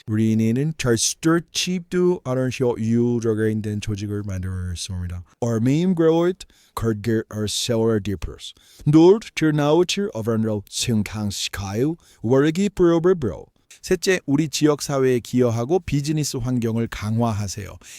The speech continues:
이 세 가지 활동은 전 세계 사람들의 삶의 질을 향상시키고 개선하는 데 도움이 될 것입니다. 정말 흥미로운 일이죠. 패스트캡에서는 우리의 린 활동이 이익을 위해 이루어지지 않았습니다.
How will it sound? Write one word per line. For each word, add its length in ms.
이 180
세 320
가지 300
활동은 520
전 280
세계 300
사람들의 520
삶의 500
질을 300
향상시키고 800
개선하는 640
데 140
도움이 400
될 220
것입니다. 520
정말 320
흥미로운 540
일이죠. 360
패스트캡에서는 880
우리의 400
린 220
활동이 580
이익을 440
위해 260
이루어지지 580
않았습니다. 600